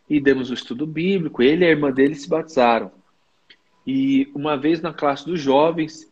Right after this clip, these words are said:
eles falaram que eles não iam estudar mais. Eles não iam mais pro ensino médio, eles iam largar a escola, porque Jesus estava voltando e eles não iam estudar mais.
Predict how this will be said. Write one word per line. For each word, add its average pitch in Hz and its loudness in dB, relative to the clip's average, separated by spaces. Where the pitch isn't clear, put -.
eles 147 -2
falaram 147 -2
que 165 -10
eles 156 -6
não 160 -8
iam 160 -8
estudar 175 -2
mais. 147 -8
Eles 123 -6
não 127 0
iam 170 -4
mais 147 -2
pro 139 -8
ensino 123 -8
médio, 139 -2
eles 117 0
iam 123 2
largar 165 2
a 175 2
escola, 113 0
porque - -6
Jesus 120 -4
estava 120 0
voltando 113 -4
e 151 2
eles 131 0
não 131 -4
iam 170 -8
estudar 190 -4
mais. - -14